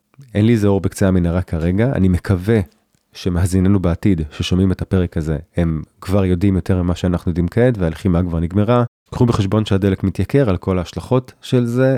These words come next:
אה, ואתם מוזמנים לקרוא על זה עוד בכתבה המצורפת. אה, ממשיכים הלאה לנושא, בוא נקרא לזה פינת גרמניה, בינתיים שם זמני, ובפינת גרמניה,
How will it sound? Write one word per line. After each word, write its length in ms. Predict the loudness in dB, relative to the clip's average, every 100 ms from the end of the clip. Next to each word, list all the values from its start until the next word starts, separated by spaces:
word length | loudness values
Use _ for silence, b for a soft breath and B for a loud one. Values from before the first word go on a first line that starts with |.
| -2
אה, 120 | -2 -2
ואתם 220 | -4 -4
מוזמנים 340 | -4 0 -2 -2
לקרוא 260 | -4 -6
על 60 | -6
זה 100 | -4
עוד 280 | -6 -6 -10
בכתבה 480 | -12 -10 -10 -8 -8
המצורפת. 720 | -10 -12 -12 -12 -14 -18 -20 B B B B B B 0
אה, 220 | 4 4
ממשיכים 580 | 4 2 0 2 2 4
הלאה 200 | 4 4
לנושא, 760 | 4 4 4 2 0 -2 0 2 4 4 4 2 0 -4 B B B B B B
בוא 120 | 0
נקרא 240 | 0 2 2
לזה 180 | 2 0
פינת 260 | 2 2
גרמניה, 520 | 2 2 2 0 -2 -4 _ _ _ _ _ -6
בינתיים 540 | -2 0 0 0 0
שם 200 | 0 0
זמני, 360 | 2 2 2 0 -4 -2
ובפינת 640 | 0 2 0 0 0 0
גרמניה, 580 | 0 0 2 2 2